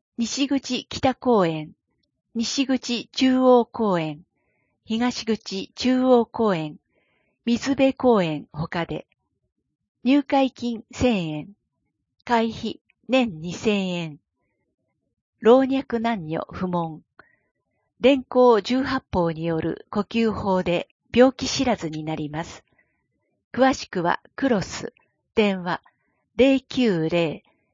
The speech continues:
三三三一の一八八零へ。ヨガ、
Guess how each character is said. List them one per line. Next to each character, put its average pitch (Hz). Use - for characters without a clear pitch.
三 285
三 262
三 196
一 185
の 160
一 277
八 -
八 233
零 185
へ。 -
ヨ 254
ガ、 180